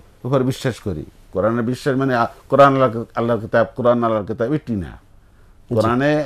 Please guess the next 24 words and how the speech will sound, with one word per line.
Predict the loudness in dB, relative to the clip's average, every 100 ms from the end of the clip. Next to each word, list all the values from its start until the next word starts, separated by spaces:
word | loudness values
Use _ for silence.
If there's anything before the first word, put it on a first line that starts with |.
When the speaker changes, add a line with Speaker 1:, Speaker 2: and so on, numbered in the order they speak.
| -4
Speaker 1:
যে | -4 -4
বিধানগুলি | -4 -8 -10 -12 -12 -8 -6
আছে, | -6 -10
সেই | -10 -10
বিধানগুলি | -10 -8 -8 -6 -6 -8 -10
আমার | -10 -10 -10
বাস্তবায়িত | -12 -12 -14 -14 -14 -18
করতে | -20 -20 -20
হবে। | -20 -18 -12 -10
Speaker 2:
জি, | -10 -12
জি, | -14
জি, | -18 -20
জি। | -20 -10
Speaker 1:
যতটুকু | -8 -4 -2 -4 -4
পারি। | -10 -10 -14 -18 -20 -20 -18
আমি | -8 -4
যদি | -2 0
রাষ্ট্রীয়ভাবে | 0 0 -4 -4 0 2 2
না | 2 2
পারি, | 2 0 -2
কমপক্ষে | -6 -4 -4 -2
আমার | 0 0
নিজের | 0 0 2 2
ভিতরে | 2 2 2